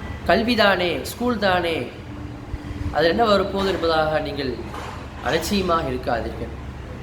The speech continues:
அப்படி அலட்சியமாக இருந்து இருந்துதான் இன்று நிறைய பெற்றோர்கள் தன் பெண்களுடைய விஷயத்திலே, தன் பெண் குழந்தைகளின் விஷயத்திலே கவலைக்குள்ளவராக இருக்கின்றார். அல்லாஹ் அவர்களை சந்தோஷப்படுத்துவானா?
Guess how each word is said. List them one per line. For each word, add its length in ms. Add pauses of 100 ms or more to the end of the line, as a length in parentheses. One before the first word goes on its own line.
அப்படி 140
அலட்சியமாக 600
இருந்து 360
இருந்துதான் 560 (580)
இன்று 160
நிறைய 300
பெற்றோர்கள் 480
தன் 280
பெண்களுடைய 520
விஷயத்திலே, 680 (220)
தன் 220
பெண் 180
குழந்தைகளின் 480
விஷயத்திலே 680 (280)
கவலைக்குள்ளவராக 760
இருக்கின்றார். 520 (1700)
அல்லாஹ் 300 (760)
அவர்களை 500 (560)
சந்தோஷப்படுத்துவானா? 840